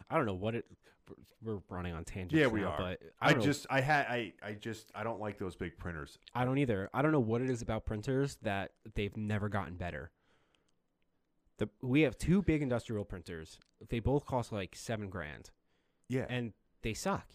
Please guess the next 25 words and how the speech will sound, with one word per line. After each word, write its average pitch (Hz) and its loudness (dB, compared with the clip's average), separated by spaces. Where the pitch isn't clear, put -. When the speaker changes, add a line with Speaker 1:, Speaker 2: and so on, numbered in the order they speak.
Speaker 2:
There's 139 4
one 170 -2
Speaker 1:
They 156 0
suck. - 0
Speaker 2:
I've 147 4
Speaker 1:
We 165 6
Speaker 2:
had 175 8
Speaker 1:
spent 170 4
Speaker 2:
one 180 6
Speaker 1:
seven 220 2
thousand 196 2
dollars 190 4
on 107 0
these 92 -8
fuckers. 90 -8
Speaker 2:
I've 120 0
had 135 4
one 143 2
thing 131 -2
in 104 -4
my 101 2
whole 110 2
career 104 0
of, - -6
like, 90 -4